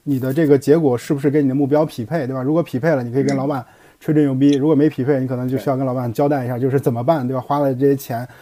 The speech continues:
Speaker 1: 和时间没做成。
Speaker 2: 对。
Speaker 1: 所以这个也，
Speaker 2: 对。
Speaker 1: 也有点像，就这么个逻辑。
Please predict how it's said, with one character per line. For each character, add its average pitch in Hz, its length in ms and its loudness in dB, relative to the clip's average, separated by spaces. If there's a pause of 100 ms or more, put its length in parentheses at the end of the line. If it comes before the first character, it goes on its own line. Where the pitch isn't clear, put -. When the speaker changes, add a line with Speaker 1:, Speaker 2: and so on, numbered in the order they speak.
(200)
Speaker 1:
和 143 120 -4
时 135 140 -4
间 139 140 2
没 123 100 0
做 127 220 0
成。 110 240 -10
Speaker 2:
对。 - 40 -20 (200)
Speaker 1:
所 - 180 0
以 170 40 2
这 220 140 2
个 143 180 6
也， 135 260 -4
Speaker 2:
对。 127 80 -6
Speaker 1:
也 135 100 2
有 151 100 4
点 190 160 6
像， 139 320 0
就 127 80 -2
这 156 120 -2
么 135 100 4
个 123 80 -2
逻 113 240 -8
辑。 131 180 -6